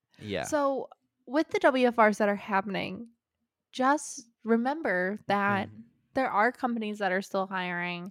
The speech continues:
Speaker 1: Yeah.
Speaker 2: There's still opportunities out there.
Speaker 1: Yeah.
Speaker 2: Um, and keep pushing along. That's
Speaker 1: And
Speaker 2: advice for you and anyone listening.
Speaker 1: Thank you. Thank
Speaker 2: Yeah.
Speaker 1: you.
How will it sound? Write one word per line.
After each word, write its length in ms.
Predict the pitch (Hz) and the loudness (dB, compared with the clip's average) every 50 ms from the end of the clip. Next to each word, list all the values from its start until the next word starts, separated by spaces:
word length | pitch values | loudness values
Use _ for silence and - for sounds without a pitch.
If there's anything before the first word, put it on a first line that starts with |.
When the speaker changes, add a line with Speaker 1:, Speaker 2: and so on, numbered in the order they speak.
| - _ | -14 _
Speaker 1:
Yeah. 240 | - 135 135 113 76 - _ | -8 -6 -6 -6 -6 -8 _
Speaker 2:
There's 260 | - 214 220 226 226 | -6 -6 -6 -6 -8
still 220 | - - 269 247 - | -12 -12 -12 -8 -6
opportunities 720 | 233 220 220 220 220 - 220 208 208 202 202 208 196 - | -8 -6 -6 -6 -6 -4 -4 -4 -2 -4 -4 -6 -6 -6
out 240 | 170 175 180 196 - | -6 -6 -6 -8 -8
there. 420 | 190 185 185 180 180 175 185 196 - _ _ | -6 -6 -6 -6 -6 -8 -10 -12 -16 _ _
Speaker 1:
Yeah. 220 | - 131 151 175 185 - _ _ _ _ _ _ _ _ _ _ _ _ - | -6 -4 -4 -4 -4 -8 _ _ _ _ _ _ _ _ _ _ _ _ -10
Speaker 2:
Um, 580 | 202 190 190 190 208 196 196 196 196 202 196 - _ _ _ _ _ _ _ _ | -8 -8 -6 -6 -8 -8 -8 -8 -10 -10 -12 -14 _ _ _ _ _ _ _ _
and 220 | 220 226 220 220 220 | -12 -10 -10 -10 -12
keep 220 | - - 233 233 | -12 -14 -14 -10
pushing 320 | - 254 233 - 262 254 | -8 -10 -10 -8 -14 -14
along. 340 | 254 254 269 269 254 226 202 - _ - | -10 -10 -8 -8 -8 -8 -10 -12 _ -6
That's 160 | 240 240 - | -6 -4 -4
Speaker 1:
And 80 | 311 | -4
Speaker 2:
advice 220 | 277 285 277 269 - | -4 -4 -4 -4 -6
for 100 | - 233 | -8 -8
you 320 | 226 214 214 226 240 240 226 | -6 -4 -2 -2 0 0 0
and 100 | 214 190 | -2 -2
anyone 320 | 185 196 202 196 196 185 | -4 -4 -4 -4 -4 -4
listening. 440 | 185 185 190 - - 180 175 185 202 - _ _ _ - | -6 -8 -8 -10 -12 -12 -12 -12 -14 -16 _ _ _ -12
Speaker 1:
Thank 320 | 104 101 98 - - - | -12 -12 -12 -16 -18 -16
you. 120 | - - - - - _ _ _ _ _ | -16 -16 -16 -18 -20 _ _ _ _ _
Thank 240 | 107 101 98 95 | -12 -10 -10 -10
Speaker 2:
Yeah. 160 | 254 277 294 294 | -10 -10 -10 -10
Speaker 1:
you. 180 | - - - | -10 -12 -14